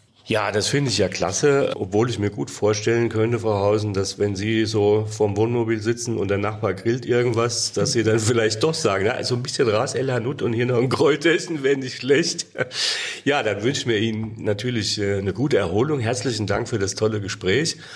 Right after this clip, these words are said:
und wir sind froh, dass wir hier noch ein bisschen genießen dürfen heute und morgen. Ja, und dir, liebe Hörerinnen, liebe Hörer, wie gesagt, also ein Weg hier in die Oberpfalz nach Parsberg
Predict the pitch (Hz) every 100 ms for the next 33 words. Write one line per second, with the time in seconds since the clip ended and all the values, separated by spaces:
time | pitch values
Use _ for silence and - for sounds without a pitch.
0 | - - - 104 101 98 101 101 98 95
1 | 107 120 107 107 101 98 95 95 110 104
2 | 87 95 120 135 135 123 123 113 113 113
3 | 110 107 92 113 131 127 - - - -
4 | - 123 110 92 90 - 104 123 143 -
5 | 117 120 113 117 101 113 120 113 113 113
6 | 113 95 107 113 110 117 123 107 110 101
7 | 95 87 - - 98 98 90 85 - -
8 | 101 95 110 123 113 113 107 101 98 110
9 | 127 - 110 110 107 101 92 95 113 -
10 | 120 110 110